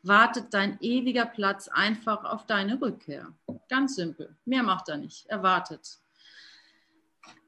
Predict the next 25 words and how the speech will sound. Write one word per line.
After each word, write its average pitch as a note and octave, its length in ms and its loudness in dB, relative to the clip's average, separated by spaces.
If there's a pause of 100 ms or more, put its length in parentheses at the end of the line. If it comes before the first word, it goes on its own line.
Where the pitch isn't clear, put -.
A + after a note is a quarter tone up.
Da B3 120 4
gibt C4+ 220 4
er C#4 100 6
uns - 260 2 (320)
die B3 100 0
ganze C4+ 480 8
Welt C4 340 4
wieder, A#3+ 640 4 (280)
nämlich A#3 680 2
dein A#3 440 4
Teil. D#3+ 720 0
Das F#3+ 120 -4
ist - 40 -4
ja G#3+ 80 4
eine G#3+ 120 4
sehr G3+ 220 4
weltliche G#3+ 520 4
Idee D#3 520 0 (440)
irgendwie, E3+ 480 2
ne? F3+ 160 0
Ich G#3+ 100 -2
habe G3+ 120 0
einen G3 100 -2
Teil G#3+ 320 4
auszufüllen. D3+ 960 -2